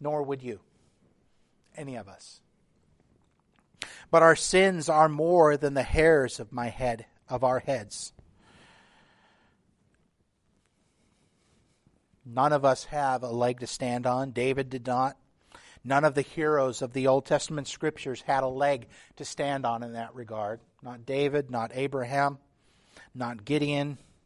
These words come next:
not any of them. Such that our hearts fail us.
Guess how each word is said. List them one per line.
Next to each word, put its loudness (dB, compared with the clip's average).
not -6
any -4
of -4
them. -12
Such 2
that 2
our -10
hearts -2
fail -4
us. -16